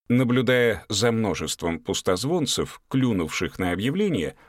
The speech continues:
он обратил внимание на одного. Его алгоритм не уложился в отведённое время, но работал нестандартно. Вместо перебора комбинаций паролей он, подобно лому,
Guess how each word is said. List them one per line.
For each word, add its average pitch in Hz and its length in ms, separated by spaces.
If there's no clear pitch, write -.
он 196 180
обратил 135 420
внимание 110 680
на 107 220
одного. 90 520
Его 95 380
алгоритм 82 760
не 123 120
уложился 147 600
в 92 60
отведённое 104 640
время, 98 400
но 107 140
работал 147 640
нестандартно. 151 1000
Вместо 98 480
перебора 95 440
комбинаций 92 640
паролей 135 500
он, 135 260
подобно 101 580
лому, 131 520